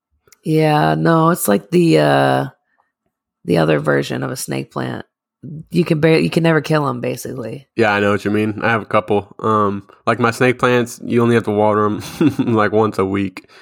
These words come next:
Speaker 2: and you're
Speaker 1: Yeah.
Speaker 2: good. And then I have a couple, like, I have a fern,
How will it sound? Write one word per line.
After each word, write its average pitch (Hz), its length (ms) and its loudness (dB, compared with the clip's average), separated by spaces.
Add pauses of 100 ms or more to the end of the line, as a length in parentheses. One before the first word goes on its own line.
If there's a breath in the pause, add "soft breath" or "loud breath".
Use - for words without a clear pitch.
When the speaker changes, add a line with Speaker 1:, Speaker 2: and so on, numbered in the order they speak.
(240 soft breath)
Speaker 2:
and 92 300 0
you're 190 100 4
Speaker 1:
Yeah. 180 140 2
Speaker 2:
good. 90 160 0 (540 loud breath)
And 107 180 -2
then 107 240 2
I 101 120 2
have 113 180 0
a 104 80 2
couple, 110 480 0
like, 104 160 0
I 113 60 2
have 123 140 2
a 95 60 0
fern, 127 560 0